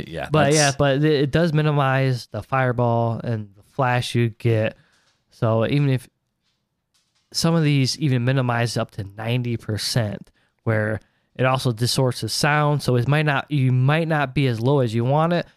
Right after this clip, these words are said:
Speaker 2: but you're pretty much not visible to the naked eye. And I R, you probably still pop up,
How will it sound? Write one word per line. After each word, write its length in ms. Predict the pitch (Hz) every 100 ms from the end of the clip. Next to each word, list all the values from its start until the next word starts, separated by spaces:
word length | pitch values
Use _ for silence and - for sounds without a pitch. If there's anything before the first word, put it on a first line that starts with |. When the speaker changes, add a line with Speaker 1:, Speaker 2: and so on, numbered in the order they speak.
| _ _ -
Speaker 2:
but 120 | 120
you're 180 | 156 202
pretty 320 | - 202 180
much 400 | 170 156 - - _ _ _ -
not 260 | 127 135 -
visible 760 | 123 151 131 117 117 113 110 _ _
to 100 | 131
the 80 |
naked 380 | 120 139 147 147 -
eye. 420 | 139 123 107 107
And 200 | - 127 -
I 180 | 208 226
R, 280 | 190 175
you 140 | 147 127
probably 320 | - 127 123
still 240 | - 127
pop 340 | 110 131 113 -
up, 320 | 131 110 -